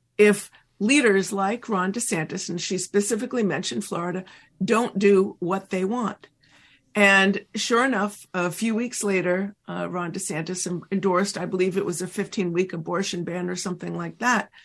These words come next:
But if we want to know, one of the reasons why the Republican Party has gone so far to the right is because this movement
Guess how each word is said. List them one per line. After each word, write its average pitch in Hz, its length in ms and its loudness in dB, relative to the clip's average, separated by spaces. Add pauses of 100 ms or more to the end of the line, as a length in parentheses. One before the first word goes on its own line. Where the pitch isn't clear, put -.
(400)
But 220 120 0
if 208 100 -4
we 247 100 2
want 247 320 2
to 294 80 0
know, 214 160 4
one 220 240 2
of 359 60 -4
the 269 80 -6
reasons 202 440 0
why 185 340 2
the 175 100 0
Republican 208 600 -2
Party 175 360 -4
has - 140 -6
gone 170 240 -6
so 285 320 -2
far 170 300 -4
to 202 120 -8
the 170 100 -8
right 156 380 -6 (400)
is 202 100 2
because 247 400 0
this 269 260 -6
movement 220 540 0